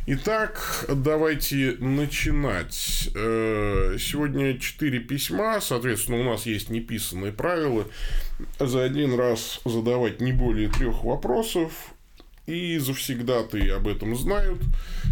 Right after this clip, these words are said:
и это правило соблюдают неукоснительно. У меня кончились капли в нос. А я че-то это...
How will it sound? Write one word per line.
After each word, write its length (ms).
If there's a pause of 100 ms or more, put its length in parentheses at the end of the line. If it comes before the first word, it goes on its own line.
и 200
это 300
правило 440
соблюдают 960
неукоснительно. 1120 (640)
У 60
меня 260
кончились 640
капли 360
в 100
нос. 360 (760)
А 120
я 140
че-то 260 (160)
это... 220